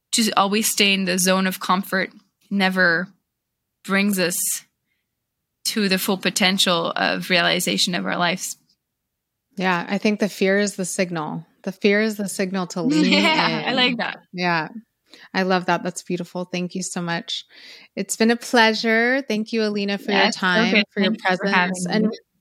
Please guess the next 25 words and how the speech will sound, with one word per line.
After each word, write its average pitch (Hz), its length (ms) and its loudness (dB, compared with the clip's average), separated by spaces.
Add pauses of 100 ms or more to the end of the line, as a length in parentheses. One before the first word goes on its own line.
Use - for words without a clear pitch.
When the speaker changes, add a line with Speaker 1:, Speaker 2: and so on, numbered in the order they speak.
(420)
Speaker 2:
and 214 200 4
really, 220 420 2
you 208 120 -4
know, 190 160 0
thank 202 360 -4
you 214 380 0 (480)
as 180 440 2
a - 100 -8
fellow 185 400 0
woman 180 320 -2
of 180 180 -6
the 180 100 -2
world 180 460 -2
for - 160 -6
your 175 160 0
dedication 175 960 -2 (400)
to 180 440 2
healing 196 400 0
yourself, 185 800 0
your 175 100 -2
dedication 175 560 -4
to 190 160 -4
learning 180 560 0
this 180 320 -4 (140)
amazing 180 960 0